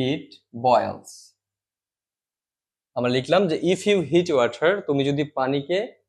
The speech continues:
হিট করো তাহলে it boils, এটা বয়েল হবে। তাহলে আমরা পেয়ে গেলাম জিরো কন্ডিশনাল হচ্ছে if plus present simple, প্রেজেন্ট প্লাস প্রেজেন্ট সিম্পল। If you heat water, এটা প্রেজেন্ট সিম্পল, it boils, এটাও প্রেজেন্ট সিম্পল। তাহলে কন্ডিশনাল সেন্টেন্স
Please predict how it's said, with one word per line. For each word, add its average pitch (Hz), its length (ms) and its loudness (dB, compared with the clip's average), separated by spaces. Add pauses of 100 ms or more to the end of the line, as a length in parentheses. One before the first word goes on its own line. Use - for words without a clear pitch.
(140)
হিট 208 160 2 (120)
করো 131 220 4 (400)
তাহলে 139 300 2
it 139 80 0 (120)
boils, 104 280 0 (100)
এটা 175 140 -2 (220)
বয়েল 139 320 4
হবে। 104 220 -6 (420)
তাহলে 170 260 6
আমরা 180 140 2 (100)
পেয়ে 185 200 4
গেলাম 190 160 2 (120)
জিরো 165 200 2
কন্ডিশনাল 165 440 0
হচ্ছে 165 220 -6 (480)
if 165 80 -2 (100)
plus 151 220 4 (120)
present 147 300 -2 (100)
simple, 175 300 -4 (160)
প্রেজেন্ট 127 280 -4 (280)
প্লাস 147 220 4 (120)
প্রেজেন্ট 143 360 0
সিম্পল। 101 260 -8 (480)
If 180 120 -8
you 208 80 2 (100)
heat 180 160 0 (100)
water, 139 220 0 (100)
এটা 135 120 -2 (100)
প্রেজেন্ট 147 340 -4
সিম্পল, 170 260 -4 (720)
it 196 100 -2 (160)
boils, 101 320 2 (120)
এটাও 156 260 -2
প্রেজেন্ট 113 360 -4
সিম্পল। 101 240 -14 (420)
তাহলে 170 320 2 (200)
কন্ডিশনাল 160 440 0 (140)
সেন্টেন্স 160 400 0